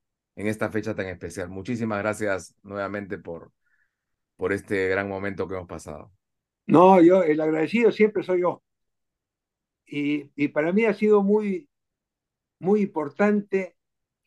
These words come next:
Speaker 2: que me hayas invitado a, a, a, al programa, y te voy a decir con franqueza por qué.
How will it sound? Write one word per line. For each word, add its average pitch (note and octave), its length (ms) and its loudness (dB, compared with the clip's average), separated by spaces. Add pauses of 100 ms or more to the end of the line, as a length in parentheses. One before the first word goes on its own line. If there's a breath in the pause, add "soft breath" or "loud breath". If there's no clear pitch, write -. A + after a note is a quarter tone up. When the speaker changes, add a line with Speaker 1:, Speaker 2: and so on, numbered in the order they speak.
Speaker 2:
que C3+ 140 0
me D3+ 80 0
hayas F3 260 0
invitado D3 640 -2
a, A#2+ 260 -10 (380)
a, - 100 -12
a, B2+ 240 -6
al B2 300 -2
programa, E3+ 560 4 (720)
y B2+ 140 -2
te C#3+ 100 4
voy F3+ 140 8
a - 20 8
decir G3 220 6
con F3 160 2
franqueza D3+ 420 -2
por A#2+ 180 -10
qué. D3 300 -4